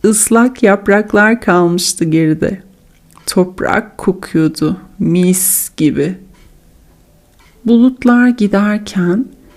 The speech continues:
ve güneş tekrar ortaya çıkarken gökkuşağı belirmişti gökyüzünde.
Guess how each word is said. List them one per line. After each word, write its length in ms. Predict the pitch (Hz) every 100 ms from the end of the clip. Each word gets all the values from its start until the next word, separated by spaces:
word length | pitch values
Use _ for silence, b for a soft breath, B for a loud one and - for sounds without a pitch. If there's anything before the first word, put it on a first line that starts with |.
| b b -
ve 120 | 202
güneş 640 | 180 202 208 233 233 - - _
tekrar 720 | - 311 339 349 - 233 277 285 -
ortaya 600 | 196 202 202 208 220 233
çıkarken 920 | 233 - - 175 165 170 - 185 220 - - -
gökkuşağı 800 | 190 208 208 208 - - 190 196
belirmişti 760 | 170 170 165 170 185 - - -
gökyüzünde. 920 | 156 160 - 170 156 165 160 160 196